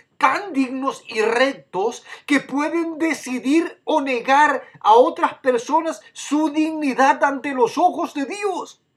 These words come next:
Ninguna persona humana tiene derecho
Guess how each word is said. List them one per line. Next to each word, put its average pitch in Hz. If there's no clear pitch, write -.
Ninguna 349
persona 196
humana 156
tiene 254
derecho 175